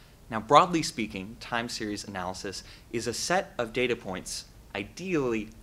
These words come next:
regularly taken over time. And the broad goal of time series analysis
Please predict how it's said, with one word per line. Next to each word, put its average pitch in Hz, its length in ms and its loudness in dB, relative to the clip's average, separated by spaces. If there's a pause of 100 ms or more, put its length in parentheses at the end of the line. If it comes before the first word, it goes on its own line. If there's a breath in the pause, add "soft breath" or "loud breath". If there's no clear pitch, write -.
regularly 139 640 2
taken 107 500 -4
over 87 240 -4
time. 117 480 -4 (720 loud breath)
And 107 80 -2
the 107 60 0
broad 143 480 4
goal 117 500 4 (200)
of 92 440 -2
time 98 220 -2
series 92 340 -6
analysis 87 600 -6